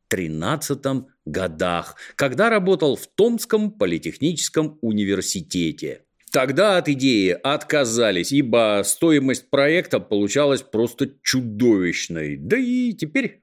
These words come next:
в общем-то, далеко ни копейки стоит. Так вот, Илон Маск идею-то предложил, но с реализацией заморачиваться не стал. Мол, у него и так проектов не в проворот. Но если кто-нибудь возьмётся,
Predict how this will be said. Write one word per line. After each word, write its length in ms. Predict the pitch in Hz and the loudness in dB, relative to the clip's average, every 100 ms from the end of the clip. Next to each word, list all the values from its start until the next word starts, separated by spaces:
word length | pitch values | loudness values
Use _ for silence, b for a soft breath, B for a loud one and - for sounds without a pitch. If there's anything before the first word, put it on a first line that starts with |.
| - | -4
в 120 | 104 | 0
общем-то, 640 | 113 - 98 82 82 76 _ | 0 -2 -6 -2 -4 -4 _
далеко 460 | 104 117 120 113 92 | -2 0 0 -2 -4
ни 100 | 87 | -2
копейки 560 | 139 135 92 78 87 | -4 -4 -6 -6 -6
стоит. 600 | - - 95 76 67 - _ _ _ | -8 -6 -4 -4 -6 -14 _ _ _
Так 220 | 247 - | -2 0
вот, 280 | 85 65 - _ _ - | -4 -6 -10 _ _ 2
Илон 400 | 254 247 196 135 | 4 4 4 4
Маск 360 | 117 104 - - | 2 0 -2 -2
идею-то 920 | 151 143 165 240 220 - 180 170 147 | -2 0 2 2 2 2 2 4 2
предложил, 840 | 101 143 147 135 147 113 101 80 | 0 0 2 4 2 4 0 0
но 480 | 80 120 175 165 143 | 0 2 4 4 0
с 120 | - | 0
реализацией 880 | 143 143 147 160 175 - - 78 73 | 0 0 0 2 2 0 -4 -4 -4
заморачиваться 1080 | 101 110 104 107 160 151 147 - 127 127 - | -2 0 2 0 0 -2 -2 0 0 0 -2
не 120 | 95 98 | -6 -4
стал. 460 | - 87 80 73 | -4 -4 -4 -2
Мол, 420 | 92 120 120 101 - | -2 2 2 0 -2
у 100 | 120 | -2
него 240 | 110 110 | 2 2
и 160 | 107 107 | 2 0
так 600 | 104 _ 120 101 - - | -6 _ -4 -4 -6 -4
проектов 720 | 113 113 131 139 - 120 - | 0 2 2 0 0 -2 -2
не 320 | 107 113 107 | 0 2 0
в 160 | - - | -2 -4
проворот. 720 | 110 107 98 92 92 87 76 | 0 2 2 0 0 -2 -4
Но 100 | - | 0
если 440 | 302 247 247 - 160 | 0 2 0 0 -4
кто-нибудь 640 | - - 156 135 120 107 | -4 -4 -2 0 -2 0
возьмётся, 680 | 113 113 127 170 - 117 | 0 0 0 -2 -2 -4